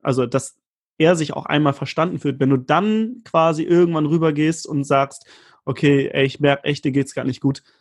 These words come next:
Mir hilft da immer, wenn ich rausgehe und mal spazieren gehen. „Wollen wir mal spazieren gehen?“ Und dann sagt er vielleicht, „Ja, das ist vielleicht eine ganz gute Idee.“ Und dann gehst du raus spazieren und dann, äh, hat man schon wieder eine andere Haltung. Ähm,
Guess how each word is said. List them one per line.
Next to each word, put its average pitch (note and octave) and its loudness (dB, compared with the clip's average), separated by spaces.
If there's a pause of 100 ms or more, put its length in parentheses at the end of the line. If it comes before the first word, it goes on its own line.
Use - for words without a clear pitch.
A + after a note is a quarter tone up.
(120)
Mir D#3 6
hilft D#3+ 2
da D3+ 0
immer, C3+ 0
wenn C3 2
ich B2+ -4
rausgehe C3+ 2
und A#2+ -6
mal B2+ 0
spazieren B2+ 0
gehen. A2+ 0
„Wollen C3 4
wir D#3+ 4
mal C#3 2
spazieren C#3 -2
gehen?“ D#3 -2
Und C3+ -6
dann B2+ 2
sagt C3 0
er C3 -4
vielleicht, C3 -4 (480)
„Ja, B2+ 2
das - -16
ist C#3+ -8
vielleicht C3+ 0
eine C3+ -2
ganz B2 -4
gute C3 -6
Idee.“ B2+ -12
Und C3+ -6
dann B2+ 2
gehst D3+ 2
du D3 2
raus D3 2
spazieren E3+ 0 (300)
und B2+ -2
dann, C3+ 4
äh, B2+ -4
hat D3 -2
man D3+ -2
schon D#3+ -2
wieder D#3+ 2
eine D3+ -2
andere D#3+ -2
Haltung. D3+ 0 (320)
Ähm, C3 0